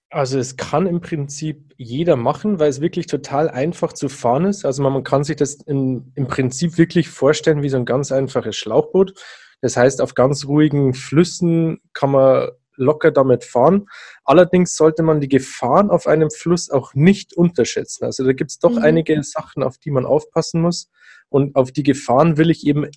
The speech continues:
Speaker 1: auf dem Blog drauf hinweisen. Das heißt, wenn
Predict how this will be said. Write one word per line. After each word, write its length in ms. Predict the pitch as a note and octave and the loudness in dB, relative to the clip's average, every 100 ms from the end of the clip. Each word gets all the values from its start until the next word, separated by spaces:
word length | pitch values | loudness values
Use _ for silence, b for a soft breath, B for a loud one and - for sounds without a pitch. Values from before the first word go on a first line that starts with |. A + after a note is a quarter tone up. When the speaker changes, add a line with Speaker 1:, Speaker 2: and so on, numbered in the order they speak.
| _ | _
Speaker 1:
auf 260 | C#3 D#3+ | 2 2
dem 200 | - D#3 | 0 -2
Blog 280 | - C#3 C#3 - | 2 0 0 -14
drauf 240 | - C3 - | 0 0 2
hinweisen. 580 | D3 C#3 A#2 A2+ - G#2+ | 0 2 2 0 -6 -10
Das 160 | - | -4
heißt, 360 | B2 C3+ C3+ - b b b _ | 0 0 -2 -18 b b b _
wenn 160 | B2+ | 2